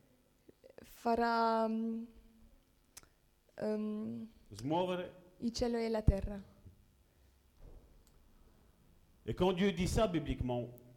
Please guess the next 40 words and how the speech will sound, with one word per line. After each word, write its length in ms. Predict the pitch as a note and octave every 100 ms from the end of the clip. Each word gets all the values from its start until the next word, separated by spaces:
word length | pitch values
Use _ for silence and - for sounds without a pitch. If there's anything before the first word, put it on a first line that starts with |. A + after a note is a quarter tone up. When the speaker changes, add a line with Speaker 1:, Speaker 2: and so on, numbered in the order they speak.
| - -
Speaker 2:
parlant, 380 | A#2+ G#2 A#2+ C3 - - - - _ _ _ _ _ _ _ - - -
Speaker 1:
E 60 | -
quando 240 | B3 B3+
Dio 240 | A#3 C4+ C#4+
dice 360 | A#3 C4 - A#3
questo, 460 | A#3 B3+ B3+ -
biblicamente, 1040 | G#3+ A3 A#3+ A#3+ A3+ B3+ A#3+ - G3+ - - -
Speaker 2:
Ça 140 | - A#2
a 40 |
une 100 | A#2+
grande 200 | A2+ C3+
signification. 500 | B2+ A#2+ A#2 F#2+ -
Speaker 1:
eh, 80 | -
c'è 140 | -
una 220 | A#3+ A#3+ A#3
grande 480 | A3+ B3+ B3 A#3+
significazione. 920 | A#3+ B3 A#3 A#3 A3 A3+ - G3 F#3+ - -
Speaker 2:
Le 180 | A#2+ C3+
neuvième 440 | D3+ G3+ F#3 F3 E3
mois 320 | D#3+ F3+ -
Speaker 1:
Il 140 | D#3 A3+
Speaker 2:
est 80 |
un 120 | C3 B2+
mois 360 | C3 C3+ C#3
attaché 640 | A#2 A2+ A2 - C3+ A#2+ -
à 80 | G#2
des 140 | G#2+
bénédictions, 600 | G2 A2+ G#2 F#2+ - A2
mes 100 | F#2+
frères 160 | - A#3
et 40 |
Speaker 1:
Il 80 | A#3
Speaker 2:
mes 60 | A#3
sœurs. 80 | A#3+
Speaker 1:
novesimo 600 | B3 C4+ C4+ C4 A#3+ A#3
mese 500 | - A#3+ C4 C#4 B3
è 260 | - A3+ A3
attaccato 580 | G#3+ G#3+ - B3+ C4 A#3+
alle 180 | A3+ G#3+
benedizioni. 800 | A3 A3 G#3 - - G3+ F#3+